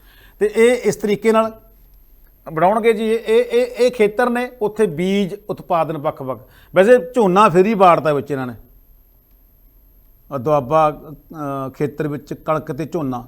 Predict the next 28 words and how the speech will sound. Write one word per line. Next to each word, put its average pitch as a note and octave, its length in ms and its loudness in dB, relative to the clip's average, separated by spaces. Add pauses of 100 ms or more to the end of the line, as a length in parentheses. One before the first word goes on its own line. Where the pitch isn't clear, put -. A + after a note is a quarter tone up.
ਝੋਨਾ D#3+ 280 -4
ਫਿਰ F3 180 -2
ਵਾੜਤਾ C3 360 -4
ਇਹਨਾਂ A#2+ 200 -12
ਨੇ। - 500 -20
ਸੰਗਰੂ-, D#3 320 -12
ਲੁਧਿਆਣੇ, D#3 600 -2
ਸੰਗਰੂਰ, C#3+ 460 -4
ਬਰਨਾਲਾ, C3 520 -2
ਮੋਗਾ C3 420 -4
ਇਲਾਕੇ C#3 340 -6
ਵਿੱਚ C3+ 300 -10 (560)
ਝੋਨਾ C#3 280 -4
ਤੇ, A#2+ 80 -8 (320)
ਝੋਨਾ A3 440 2
ਤਾਂ B3 400 4
ਪੰਜਾਬ G#3 520 4
'ਚੋਂ A#3+ 440 -2 (200)
ਖਤਮ A3 320 -6
ਕਰਨਾ E3 320 -4
ਪੈਣਾ D#3 340 -6
ਜੇਕਰ E3+ 340 -8
ਤੁਸੀਂ C#3+ 300 -10
ਬੀਜ C#3 360 -8
ਉਤਪਾਦਕ C3+ 800 -8 (460)
ਬਣਨਾ C#3 420 -4
ਚਾਹੁੰਦੇ C3 280 -8
ਹੋ। A2 80 -14